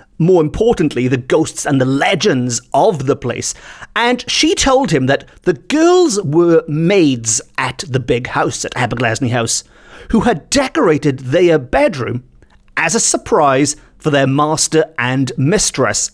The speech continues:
and sleeping with the doors and windows shut tight, they suffocated from the fumes of lead paint in the blue room.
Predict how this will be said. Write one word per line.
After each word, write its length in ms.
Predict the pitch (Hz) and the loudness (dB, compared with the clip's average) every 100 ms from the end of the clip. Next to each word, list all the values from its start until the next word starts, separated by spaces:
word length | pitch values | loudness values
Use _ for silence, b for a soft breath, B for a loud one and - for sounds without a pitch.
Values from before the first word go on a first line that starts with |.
| - | -4
and 340 | 220 339 - b b b b | 0 0 -2 b b b b
sleeping 640 | - - 320 302 120 113 - _ _ | -4 0 0 0 -2 -4 -10 _ _
with 140 | 143 127 | -4 -4
the 60 | |
doors 500 | - 233 269 294 - - - | -2 -2 0 0 -2 -6 -4
and 280 | 175 262 | 0 2
windows 520 | 254 254 214 196 196 - b | 2 2 2 2 0 -2 b
shut 420 | - - 302 302 - _ | -10 -2 -2 -2 -14 _
tight, 460 | - 285 175 - - _ _ _ _ | -4 0 -2 -2 -14 _ _ _ _
they 400 | 127 190 214 208 b b _ _ | 0 2 2 0 b b _ _
suffocated 920 | - - 269 - 202 - 120 113 104 - _ _ - | -8 -4 -2 -2 -4 -4 -6 -6 -12 -14 _ _ -20
from 260 | - 160 151 | -4 0 2
the 100 | 156 | 0
fumes 640 | - - 320 302 165 123 - | -2 0 2 4 4 2 0
of 160 | 147 131 - | -2 -2 0
lead 480 | 165 240 285 240 220 - | 2 2 0 0 -4 -4
paint 340 | 160 135 135 - - | 0 2 0 -4 -4
in 260 | 147 143 | 0 2
the 160 | 143 151 | 2 0
blue 760 | 139 165 170 175 196 208 208 - | -2 0 2 2 0 0 -2 -2
room. 600 | 147 143 160 143 110 101 | -2 2 4 4 0 -6